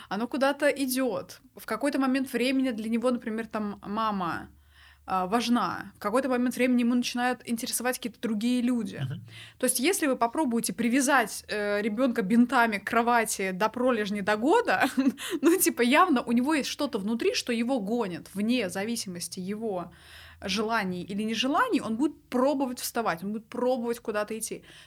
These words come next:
Speaker 1: То есть именно психологический виток, да, развития нашей психологии идёт опре-, по определённому витку. То есть, знаете, как ракушечка так раскручивается и раскручивается. И древние ребята это,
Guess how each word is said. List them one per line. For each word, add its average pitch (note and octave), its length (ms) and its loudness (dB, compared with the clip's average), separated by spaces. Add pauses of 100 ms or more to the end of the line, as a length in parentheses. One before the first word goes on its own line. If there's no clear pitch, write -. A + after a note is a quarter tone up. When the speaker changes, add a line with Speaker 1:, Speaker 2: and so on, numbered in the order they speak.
Speaker 1:
То C4 80 2
есть C4 160 0 (340)
именно B3+ 480 4
психологический B3 920 0
виток, D#4+ 500 -4
да, D4 360 0
развития A3+ 560 0
нашей G3+ 280 -6
психологии G3 720 -6 (520)
идёт A#3+ 360 0
опре-, B3 300 -6 (120)
по C#4 180 -2
определённому A3+ 640 0
витку. G3+ 500 -8 (240)
То G3+ 100 -8
есть, G3+ 80 -6
знаете, E4 200 -2
как - 160 -6
ракушечка B3 540 -4
так F#3+ 180 -12
раскручивается B3+ 600 -4
и - 20 -6
раскручивается. G#3 760 -8 (600)
И D#4 340 2
древние F4 500 2
ребята G#3+ 480 4
это, D#4 280 -2